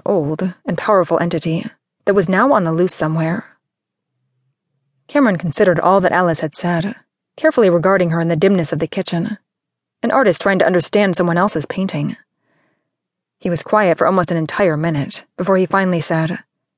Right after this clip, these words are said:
"There's something I don't understand." "What's that?" Alice asked.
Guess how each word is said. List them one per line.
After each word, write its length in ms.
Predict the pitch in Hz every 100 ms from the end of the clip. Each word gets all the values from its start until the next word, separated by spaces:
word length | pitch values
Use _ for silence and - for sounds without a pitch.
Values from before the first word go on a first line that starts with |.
| _ _ _ -
"There's 180 | 196 -
something 280 | 269 262 208
I 80 |
don't 220 | 180 196 165
understand." 680 | 160 - 185 156 135 - - _ _ _ _ _ _ _ _ _ _ _ _ _ 202
"What's 200 | 180 -
that?" 440 | 233 175 - - _ _ _ -
Alice 260 | 175 160 165
asked. 460 | 170 214 - -